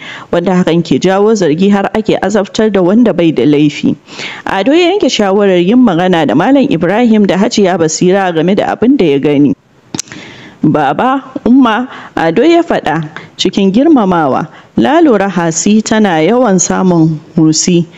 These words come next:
cikin tashin hankali, wanda ina ganin rashin adalci ne.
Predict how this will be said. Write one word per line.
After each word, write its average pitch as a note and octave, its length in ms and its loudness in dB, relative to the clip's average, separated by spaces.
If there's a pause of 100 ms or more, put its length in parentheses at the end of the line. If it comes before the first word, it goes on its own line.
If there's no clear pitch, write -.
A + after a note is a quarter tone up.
(300)
cikin F3+ 380 0
tashin F3+ 420 0
hankali, D#3 640 0 (400)
wanda A3+ 240 2
ina G#3+ 320 2
ganin G#3 260 2
rashin A3+ 320 0
adalci G#3+ 640 0
ne. D3+ 200 0